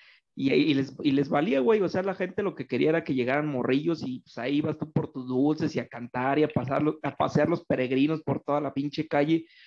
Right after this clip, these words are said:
Pues uno que creció, pues, en, en barrio pobre, ¿verdad? No sé ustedes ahí en sus, en sus pinches colonias acá fifís, güey, pero acá así se estilaba. En cada casa, este, como tú dices, a partir del dieciséis, eh,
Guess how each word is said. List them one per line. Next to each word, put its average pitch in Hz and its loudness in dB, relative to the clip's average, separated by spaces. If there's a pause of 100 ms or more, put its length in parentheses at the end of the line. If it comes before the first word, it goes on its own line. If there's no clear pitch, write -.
(100)
Pues 143 2
uno 180 4
que 160 -2
creció, 151 -2
pues, 151 -2
en, 135 -2
en 123 -2
barrio 147 0
pobre, 151 4
¿verdad? 147 0 (280)
No 139 -6
sé 135 -8
ustedes 139 -2
ahí 131 2
en 127 -2
sus, 127 0
en 117 -6
sus - -10 (640)
pinches 143 0
colonias 135 2
acá 139 2
fifís, 143 2
güey, 165 -4
pero 127 0
acá 143 -2
así 139 -4
se 139 -2
estilaba. 151 0 (380)
En 127 -2
cada 160 0
casa, 170 0
este, 135 -4
como 127 -4
tú 151 4
dices, 180 2
a 123 -4
partir 127 -4
del 170 0
dieciséis, 175 0 (240)
eh, 127 2